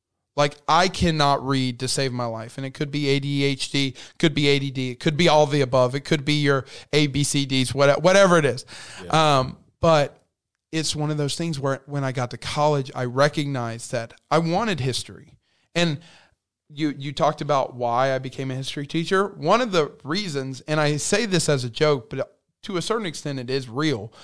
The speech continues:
Speaker 1: the reason why I became a history teacher is because I was bad at everything else. My brain didn't work in a math way. I didn't understand gra-,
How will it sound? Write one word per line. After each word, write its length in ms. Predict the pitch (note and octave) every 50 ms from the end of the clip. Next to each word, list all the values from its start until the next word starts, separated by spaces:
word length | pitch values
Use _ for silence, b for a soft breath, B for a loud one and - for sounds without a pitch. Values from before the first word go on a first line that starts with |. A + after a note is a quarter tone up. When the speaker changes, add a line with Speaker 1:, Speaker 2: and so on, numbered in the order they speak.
| B B B B B B B _
Speaker 1:
the 80 | D3+ C#3
reason 280 | D3+ - G#3 A#3 A3
why 120 | G3+ F#3+ F3
I 40 |
became 280 | D#3 E3 C#3 - D#3+ D3
a 40 | B2+
history 340 | C3+ D3+ D3 - F3 F3+ F3
teacher 280 | - G3+ F3+ - G#3
is 80 | F3+ C#3+
because 320 | B2 A#2+ - - D3+ D#3+
I 60 | F3
was 160 | F3 E3 C#3 A2+
bad 360 | - - A#2 C3+ D#3 D#3+ D3+
at 60 | C#3
everything 460 | C#3 C#3+ C#3 C#3 C3 - B2+ B2+ B2+
else. 340 | B2 A2+ G2 - - - - b b b b b b _ _ _
My 180 | C3 C#3 C#3+ C#3
brain 380 | C3 - C3 C3+ D3+ E3+ F#3+
didn't 240 | F#3 G3+ F#3 E3+ D3
work 260 | C3+ C#3+ D3 D3 -
in 80 | D#3 C#3
a 40 | C3+
math 380 | C3 B2+ B2+ B2+ B2+ B2+ -
way. 480 | B2+ B2 A2+ G#2+ G#2 G#2 G2+ B2 C3+ - B B B B B B
I 120 | - D#3 D#3+
didn't 340 | C3+ A#2+ D3+ F3 G3 G3+ G3+
understand 560 | F#3+ F#3 E3 D#3 - - D#3+ D3 C#3 C3+ B2+
gra-, 280 | - B2+ C#3+ D3 C#3+